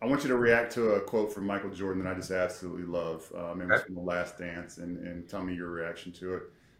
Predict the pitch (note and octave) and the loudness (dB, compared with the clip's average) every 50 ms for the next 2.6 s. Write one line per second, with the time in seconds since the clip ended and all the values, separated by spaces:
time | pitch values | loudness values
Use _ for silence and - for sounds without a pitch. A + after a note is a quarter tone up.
0 | _ _ - G2 F#2+ F#2 F2+ F#2 - - F#2 F2+ F2+ F2 E2+ E2+ D#2+ D#2 D#2+ - | _ _ -4 -4 -2 -2 -4 -4 -4 -2 -2 0 0 0 0 0 0 0 -4 -6
1 | - - - _ _ _ - - - - G#2 G#2 G#2+ G2+ G2+ G2+ G2 G2 - - | -10 -14 -20 _ _ _ -14 -6 -2 0 0 2 0 0 0 0 -2 -2 -4 -2
2 | - G2+ F#2 F2+ F#2 F2+ - - - - - | 0 2 2 2 2 0 -4 -10 -14 -18 -20